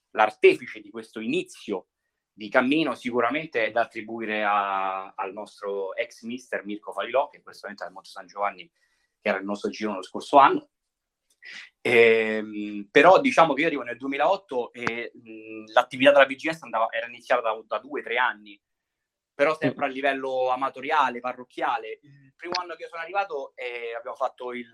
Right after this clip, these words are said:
C S I e poi proprio su spinta del nostro ex mister abbiamo iniziato questa avventura nel federale, ehm, iniziando appunto dalla Serie D,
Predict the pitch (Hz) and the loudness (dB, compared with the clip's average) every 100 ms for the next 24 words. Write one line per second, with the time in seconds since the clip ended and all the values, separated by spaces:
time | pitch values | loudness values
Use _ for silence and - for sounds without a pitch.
0 | 117 - 131 120 - 139 127 165 _ _ | -10 -8 -8 -8 -4 -4 -4 -10 _ _
1 | _ - 123 208 151 170 151 147 - 214 | _ -18 4 4 6 2 -2 -12 -8 -6
2 | 147 113 113 123 - 143 143 - 160 165 | -4 -6 -6 -8 -2 0 0 -2 -10 -8
3 | 135 117 - _ _ _ _ _ 135 135 | -6 -8 -10 _ _ _ _ _ -4 -2
4 | 143 147 - 139 117 117 - 120 123 156 | -2 -4 2 4 2 -4 -4 -4 -6 -6
5 | 131 120 - 127 131 156 170 131 - _ | -6 -8 -12 -6 0 2 4 0 -4 _
6 | _ _ _ _ _ _ - 135 127 127 | _ _ _ _ _ _ -10 -6 -4 -4
7 | 123 120 117 117 117 120 151 127 - 120 | -4 -8 -10 -10 -10 -2 0 0 -4 -4
8 | 117 117 143 208 165 214 | -2 0 0 -2 -4 -12